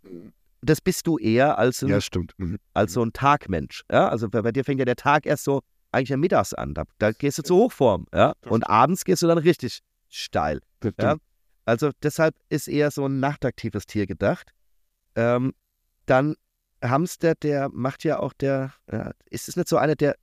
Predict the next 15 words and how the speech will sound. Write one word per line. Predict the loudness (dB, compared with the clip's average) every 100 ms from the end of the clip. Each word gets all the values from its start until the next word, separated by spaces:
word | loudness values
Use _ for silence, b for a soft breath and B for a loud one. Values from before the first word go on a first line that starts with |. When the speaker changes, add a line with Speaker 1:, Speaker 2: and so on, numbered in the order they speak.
| -2
Speaker 1:
der | 0
hat | 2
bei | 2 0
seine | 0 0
Backen | 0 0 -2
so | -2
voll, | 0 2 2 2 _ _ _
äh, | 0
der, | 4 2 0 _
der | 2 4
hortet | 4 4 4 2 4
ja | 4
sein | 4 0 -2
Zeug. | 0 2 2 -2 _
Ja? | -2